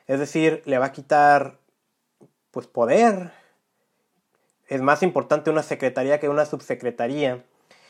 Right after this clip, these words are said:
Y la verdad es que Baja California ha sido un ejemplo a seguir para el resto del país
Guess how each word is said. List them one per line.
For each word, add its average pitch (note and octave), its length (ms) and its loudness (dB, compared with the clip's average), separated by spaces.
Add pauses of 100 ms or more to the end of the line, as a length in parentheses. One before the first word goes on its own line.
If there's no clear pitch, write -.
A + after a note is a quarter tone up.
(800)
Y D#3 80 -2
la E3+ 80 10
verdad E3+ 160 8
es F#3 80 2
que A#3+ 100 4
Baja A#3 280 4
California G#3 720 0
ha F3+ 80 -4
sido G3+ 260 -2
un G#3 140 2
ejemplo G#3 600 2
a A3 40 0
seguir D#3 360 -2
para D3+ 440 4
el C3 100 -2
resto D3 260 -4
del F#3 100 0
país D3+ 460 -2